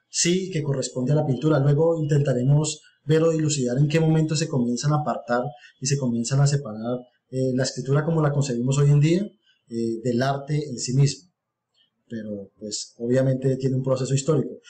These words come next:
Proceso histórico que de alguna manera se dio dife-, se ha dado de manera distinta, por ejemplo,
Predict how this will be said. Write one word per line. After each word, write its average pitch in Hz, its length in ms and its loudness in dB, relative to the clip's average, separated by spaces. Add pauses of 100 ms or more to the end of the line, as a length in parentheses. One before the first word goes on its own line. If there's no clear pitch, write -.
(160)
Proceso 139 320 2
histórico 160 420 -2
que 151 160 2
de 123 80 4
alguna 120 240 -2
manera 123 260 4
se 127 160 0
dio 117 120 0
dife-, 131 340 0
se 127 120 -4
ha 113 60 -2
dado 127 220 2
de 143 60 4
manera 117 260 0
distinta, 127 520 -4 (300)
por 127 140 0
ejemplo, 123 680 0